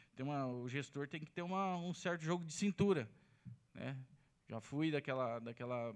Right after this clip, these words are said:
pa-, pasta ali, então a gente tem uma certa experiência. Então, por isso que falo, às vezes a arrecadação cai em baixa, mas a gente tem que ter jogo de cintura e brecar alguns, é, gastos desnecessários, né? Então,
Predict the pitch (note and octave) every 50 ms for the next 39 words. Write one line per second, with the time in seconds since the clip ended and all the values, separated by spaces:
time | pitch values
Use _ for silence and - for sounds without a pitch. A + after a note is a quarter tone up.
0 | - - - A#2+ A#2+ A#2+ A#2 A2+ A2+ A2+ - - - C3+ B2 B2+ A#2+ - - -
1 | C3 B2+ C3+ C#3 D3+ D3 - D#3+ D#3+ D#3+ D3 E3 E3 F3 - - - - - E3
2 | F#3 G#3 G3+ F3+ D3+ - - D3+ D3 - - - - D#3+ D3+ D#3+ D3 C3 A#2 -
3 | - G2+ - A#2+ A2+ B2+ C3+ C#3 - - F#3+ - - G3 F#3 C#3 A#2 A2 - -
4 | - - - - - - - - - C#2+ G#2+ G#2+ G#2 A2 C3 D3 F3 F3+ D3+ D3+
5 | C#3+ C3 B2 - C#3 - C3+ A#2+ B2+ B2+ - - C3+ B2 A#2+ - C3+ C3 C#3 C3+
6 | B2+ C3 C#3 D3+ E3 - - G3 F#3+ F#3+ F3 D3+ C#3 C3+ B2+ C3+ A#2+ A2+ A#2+ A#2
7 | A#2 - A#2 A#2 A#2 - - B2+ B2+ B2 B2+ C3+ C#3 C#3 C3 - D#3 D3 C3+ -
8 | C3+ C3 C3+ C#3+ D#3 E3+ F3+ E3 D#3+ F3 F#3+ F#3 F#3 - E3 D#3+ F3 F3 E3+ E3
9 | F3+ F#3+ F#3+ F#3 E3+ C#3 - - - - - - - - - _ - A#2+ B2 B2
10 | B2 A#2+ A#2+ A#2 A#2 A2+ A#2 C3 C3 C#3+ D#3 D#3 - - F3 D#3 C#3 C#3 C3 B2
11 | C#3 E3 F3 E3 E3+ F3 E3+ D#3 - F#3+ E3 - - F3 E3+ D#3+ C#3 A#2 G2 -
12 | - - - _ _ - - A#2 C3 C3 - _ - - _ _ _ _ _ _
13 | _ _ _ _ _ _ _ _ - A2+ A#2 A#2+ C3 C#3+ D#3+ F3 F3+ E3 C#3 A#2+